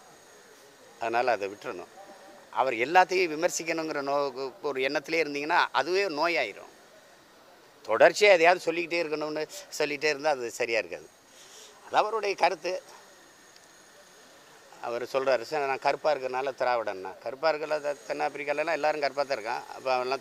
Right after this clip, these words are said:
திராவிடனா? கருப்பா இருக்கல திராவிடனா? எருமாடு கூட தான் ரொம்ப கருப்பா இருக்கு. அது திராவிடமா? திராவிடரா அது? எதையாவது சொல்லு. எங்க இனத்தின் நிறம் கருப்பு, நாங்க கருப்பர்கள் தான். உழைக்கும் மக்களின் தோல் வந்து கருப்பா தான் இருக்கும்.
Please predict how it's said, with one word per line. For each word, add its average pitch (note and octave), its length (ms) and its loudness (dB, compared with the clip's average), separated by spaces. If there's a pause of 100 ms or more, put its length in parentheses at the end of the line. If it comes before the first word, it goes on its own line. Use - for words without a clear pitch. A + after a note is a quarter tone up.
திராவிடனா? A#2+ 400 0
கருப்பா A#2+ 320 2
இருக்கல C3 260 -2
திராவிடனா? A2+ 460 -2 (300)
எருமாடு D3 400 2
கூட C#3+ 160 -4
தான் D3+ 120 0
ரொம்ப C3+ 180 -4
கருப்பா A#2 260 -2
இருக்கு. G#2 200 0
அது A#2+ 260 2
திராவிடமா? B2+ 540 4
திராவிடரா B2+ 320 6
அது? G#2+ 280 -2 (400)
எதையாவது D#3+ 500 4
சொல்லு. F3+ 160 -6 (2250)
எங்க F#2+ 260 -2
இனத்தின் F#3 480 2
நிறம் G#3 260 2
கருப்பு, E3 340 -4
நாங்க C3+ 240 0
கருப்பர்கள் A#2+ 520 0
தான். B2 260 4
உழைக்கும் F3+ 400 0
மக்களின் D#3 380 -4
தோல் D#3+ 220 2
வந்து C3+ 240 -6
கருப்பா C3+ 320 2
தான் C#3 160 0
இருக்கும். B2 300 -6